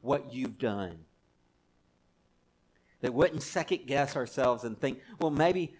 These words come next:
maybe these bones are just too dried. Maybe they're too dead. Maybe they're too far gone."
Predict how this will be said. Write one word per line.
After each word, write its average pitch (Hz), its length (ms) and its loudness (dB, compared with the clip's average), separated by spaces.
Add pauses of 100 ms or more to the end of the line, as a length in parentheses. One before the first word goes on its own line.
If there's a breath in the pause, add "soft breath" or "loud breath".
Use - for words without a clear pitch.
(140 loud breath)
maybe 165 300 6
these 156 320 0
bones 160 340 4
are 151 80 0
just 120 300 -6
too 175 300 0
dried. 123 520 6
Maybe 175 220 2
they're 185 140 2
too 196 340 -4
dead. 131 320 4
Maybe 156 160 0
they're 156 140 0
too 196 320 -2
far 160 280 4
gone." 123 440 2